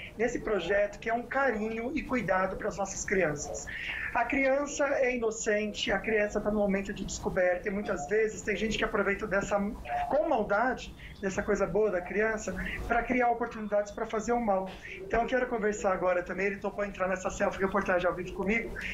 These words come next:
com o Anderson, o André Amigoto, ele que é agente federal, pra compartilhar com a gente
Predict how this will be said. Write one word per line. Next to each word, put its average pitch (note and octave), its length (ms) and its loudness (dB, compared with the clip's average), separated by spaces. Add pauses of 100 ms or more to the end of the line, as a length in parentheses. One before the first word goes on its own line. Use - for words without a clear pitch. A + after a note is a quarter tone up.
(180)
com G#3+ 220 6
o G#3 40 6
Anderson, G3 380 0
o G3+ 180 4
André G#3 300 0
Amigoto, G3 600 0 (280)
ele G3+ 180 2
que G#3 140 -2
é F#3+ 560 2
agente G#3+ 760 0
federal, F#3 600 2 (200)
pra C#4 120 2
compartilhar C4 460 0
com G#3+ 140 -8
a - 20 -2
gente G#3 500 0